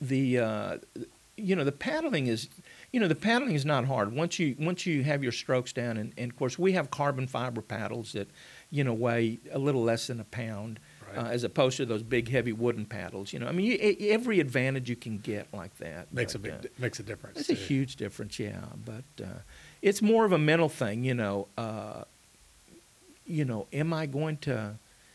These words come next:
Speaker 1: you know, am I gonna drop out if it gets hard? Well, it's going to get hard. And, I mean, you just have to push through. And the first time I did it, you know, I realized that it's, it's not about hitting a wall.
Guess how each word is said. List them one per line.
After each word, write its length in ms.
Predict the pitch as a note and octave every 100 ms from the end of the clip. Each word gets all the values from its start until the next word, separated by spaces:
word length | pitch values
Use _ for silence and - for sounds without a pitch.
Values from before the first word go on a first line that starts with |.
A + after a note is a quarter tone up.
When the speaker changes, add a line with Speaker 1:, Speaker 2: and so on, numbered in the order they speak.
| - - -
Speaker 1:
you 120 | D3+
know, 120 | F#3+
am 100 | A3+
I 60 | C#3
gonna 200 | C#3+ C#3+
drop 300 | C3+ D3+ -
out 180 | - -
if 140 | -
it 60 | A#2+
gets 200 | C3 A#2+
hard? 300 | D3+ E3+ D3+
Well, 160 | G#3
it's 120 | E4+ -
going 260 | B3 D#4
to 100 | E4+
get 200 | A2+ F#2+ -
hard. 380 | - - G1+ - - - - -
And, 200 | B2 C3
I 40 |
mean, 140 | C3 B2+
you 100 | E3+
just 220 | A#3 -
have 180 | G3 F3+
to 80 |
push 340 | - - D3+ -
through. 360 | - D#3+ A#2+ A2+ - - - - - -
And 360 | D3+ C#3+ C#3+
the 40 | C#3+
first 260 | - D#4+ -
time 160 | A#3
I 80 | E3+
did 220 | C3+ D#3+
it, 140 | C3 B2+
you 100 | C#3+
know, 60 |
I 40 | B2+
realized 880 | A#2 D#3 E3 A#2 G2+ G2+ G#2 G2+ -
that 300 | A#2 G#2+ G#2 - - -
it's, 280 | D#3+ D3 -
it's 220 | - D3 -
not 200 | G#3 A#3+
about 300 | F#3 B2 -
hitting 300 | E3 F#3 C#3+
a 60 |
wall. 840 | G2+ G#2+ G#2+ B2 A#2 F2 D2 E2+